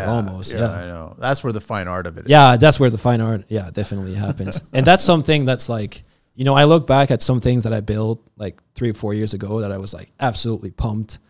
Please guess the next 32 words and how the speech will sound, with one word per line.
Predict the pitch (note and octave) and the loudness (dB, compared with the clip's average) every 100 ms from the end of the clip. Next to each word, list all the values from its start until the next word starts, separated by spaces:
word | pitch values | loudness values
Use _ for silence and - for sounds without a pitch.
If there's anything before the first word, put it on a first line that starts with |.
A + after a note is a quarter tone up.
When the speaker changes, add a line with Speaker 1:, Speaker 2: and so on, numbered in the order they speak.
| _ _ _ | _ _ _
Speaker 2:
when | A#2+ | -6
I | A2+ | -4
did | A2 | -4
it. | A#2 | -4
I | |
was | G2 | -6
like, | F#2+ - | -10 -10
"Oh, | F#2 | -10
I | - | -6
totally | C3+ A#2 G2 | -6 -6 -8
nailed | G2+ G#2+ F#2+ | -8 -8 -10
this." | F2+ - - _ _ _ - | -10 -12 -12 _ _ _ -2
Like, | B2+ D3+ | 2 4
I | |
did | C3+ D#3+ | 6 6
a | C#3+ | 6
lot | C3 D3+ | 8 8
of, | D3 A2+ | 6 2
like, | A#2+ A2 - | -4 -4 -4
uh, | G#2+ G2+ | -4 -6
small | G2 A#2+ B2 | -6 -2 -2
furnitures, | - B2+ C#3 D#3+ D#3 D#3+ - | -2 -2 -2 0 0 -2 -6
like, | A#2+ A2 | -6 -4
in | A#2 | -4
my | A2+ G#2 | -4 -6
parents' | G2+ B2 A#2+ | -4 -4 -2
garage | - A2 A#2+ C3 | -4 -2 -2 -2
when | A2 | -4
I | G#2+ | -4
was | G#2+ | -4
an | G#2+ | -6
apprentice, | - A2 A#2+ D#3+ D3+ | -6 -6 -4 -6 -6